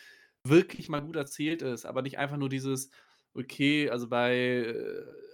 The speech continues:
C J Perry und Lana, beziehungsweise bei Miro und Rusev war es ja noch zu W W E-Zeiten so, dass sie dann irgendwie mit Bobby Lashley zusammen war und alles furchtbar, alles grauenvoll.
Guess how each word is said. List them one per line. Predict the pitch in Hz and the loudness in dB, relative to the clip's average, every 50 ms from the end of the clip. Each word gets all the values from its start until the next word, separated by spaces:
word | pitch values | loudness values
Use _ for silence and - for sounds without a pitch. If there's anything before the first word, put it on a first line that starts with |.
| - _ _ _ _ _ _ _ _ | -20 _ _ _ _ _ _ _ _
C | - - 143 | -10 -8 -4
J | 135 131 127 | -2 -2 -2
Perry | 135 151 147 156 160 160 147 | 0 2 2 2 2 2 0
und | - - 131 131 | -2 -6 -10 -8
Lana, | - - 123 139 151 151 151 151 151 143 | -4 0 2 2 4 2 2 0 0 -2
beziehungsweise | 135 131 - 117 113 110 | -4 -8 -10 -10 -8 -6
bei | 113 | -6
Miro | 117 127 131 135 135 139 147 147 139 | -4 -2 0 2 2 2 2 2 0
und | 113 117 120 117 - - - | 0 -2 -4 -4 -6 -10 -14
Rusev | - - - - 139 147 143 - 160 143 131 - | -14 -12 -6 -4 -2 0 2 4 4 4 4 4
war | 127 127 | 2 2
es | 127 - | 2 0
ja | 131 | -2
noch | 127 123 | -4 -4
zu | - - 123 117 | -4 -4 -4 -4
W | 117 - | -2 -2
W | 120 120 | -2 -2
E-Zeiten | 139 135 - - 139 123 104 123 123 | -2 -2 0 2 4 4 4 2 0
so, | 123 127 | 0 2
dass | 120 127 120 - - | 2 2 2 2 0
sie | - 139 | 2 2
dann | 131 135 135 117 | 4 4 4 2
irgendwie | 131 131 131 123 | 0 0 0 0
mit | 123 120 120 | 0 0 0
Bobby | 127 123 123 123 | 0 0 2 2
Lashley | 117 123 127 - - 135 131 | 2 2 0 0 -4 -8 -8
zusammen | - - 127 123 123 120 123 123 120 | -6 -4 0 2 2 2 2 2 2
war | 127 120 120 117 117 120 | 2 4 4 4 2 0
und | 120 120 - - | -4 -8 -2 2
alles | 120 127 123 123 - | 2 2 2 0 -6
furchtbar, | - - - - 127 123 117 - - - | -10 -8 -4 -2 -2 -2 -2 0 -2 -2
alles | - 117 117 113 - - | 0 -2 -2 -4 -6 -8
grauenvoll. | - - 117 113 113 - - 110 113 | -8 -4 -4 -4 -4 -6 -6 -8 -8